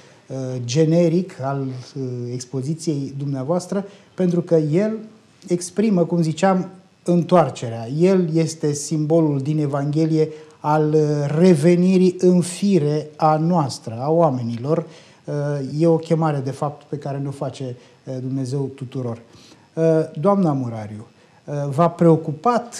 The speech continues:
acum sau mai de mult această temă a pocăinței, a întoarcerii, a convertirii? Pentru că de-, despre aceste lucruri o să vorbim, uh, uh,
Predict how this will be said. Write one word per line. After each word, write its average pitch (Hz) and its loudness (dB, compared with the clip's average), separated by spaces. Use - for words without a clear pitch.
acum 160 0
sau 190 0
mai 175 2
de 160 2
mult 143 -2
această 151 -6
temă 180 0
a 156 -2
pocăinței, 143 -4
a 135 -4
întoarcerii, 139 -8
a 160 4
convertirii? 139 2
Pentru 170 -4
că 175 0
de-, 165 2
despre 160 -6
aceste 175 -4
lucruri 165 -2
o 143 -4
să 143 -6
vorbim, 127 -8
uh, 143 -10
uh, 143 -4